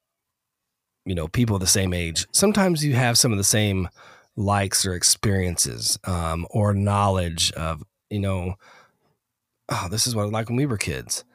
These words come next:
I don't have anything in common from my childhood with somebody that's thirty years old now, other than, I mean, they were born and there was,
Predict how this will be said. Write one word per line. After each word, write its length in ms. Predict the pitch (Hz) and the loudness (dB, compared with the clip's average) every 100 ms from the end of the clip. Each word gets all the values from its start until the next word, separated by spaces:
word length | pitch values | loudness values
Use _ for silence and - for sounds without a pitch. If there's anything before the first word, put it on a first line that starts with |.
| _ - - | _ -10 0
I 60 | |
don't 100 | 202 | 4
have 120 | 196 | 4
anything 420 | 131 143 139 135 120 | 4 2 2 0 0
in 100 | 101 | 0
common 540 | 120 131 117 101 92 - _ _ | 0 2 2 2 -2 -8 _ _
from 180 | - 110 | -6 -2
my 140 | 98 92 | -2 0
childhood 560 | - 120 117 98 90 | 2 4 4 4 0
with 120 | 87 | 2
somebody 420 | - 110 98 92 90 | 2 4 2 0 -2
that's 480 | 76 76 - - - _ _ - _ _ _ _ - | -4 -6 -4 -4 -8 _ _ -20 _ _ _ _ 2
thirty 220 | 104 95 | 2 2
years 220 | 85 80 | -2 0
old 240 | 92 101 | 0 0
now, 380 | 71 55 57 80 _ _ _ _ - | -2 -6 -8 -12 _ _ _ _ 0
other 200 | 120 110 | 2 4
than, 460 | 101 98 92 85 - _ _ _ _ - | 2 0 0 -4 -8 _ _ _ _ -2
I 40 | |
mean, 100 | 127 | 2
they 100 | 113 | 6
were 100 | 165 | 6
born 380 | 135 110 110 107 | 6 4 4 4
and 100 | 101 | 4
there 140 | 101 101 | 2 2
was, 400 | 90 85 - | 0 0 0